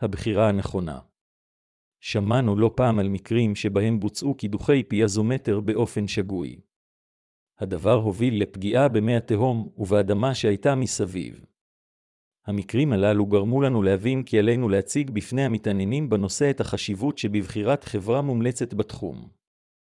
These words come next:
חשוב מאוד שתערכו בירור אודות החברה שמבצעת את ההליך אם אתם מתכננים לבצע קידוחים מסוג זה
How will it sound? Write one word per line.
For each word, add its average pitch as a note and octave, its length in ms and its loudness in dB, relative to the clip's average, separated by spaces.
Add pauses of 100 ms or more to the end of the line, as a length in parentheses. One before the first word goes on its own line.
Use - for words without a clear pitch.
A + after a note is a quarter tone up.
(440)
חשוב D3+ 420 0
מאוד A#2 300 2
שתערכו G2+ 580 0
בירור G#2+ 340 2
אודות A#2+ 260 2
החברה A2 420 0
שמבצעת G2+ 600 -2
את A#2+ 100 -6
ההליך A2 360 0
אם A2+ 120 0
אתם A#2 240 -2
מתכננים A#2 540 -2
לבצע A2 400 0
קידוחים A#2+ 500 -2
מסוג A2+ 320 -4
זה A2+ 260 0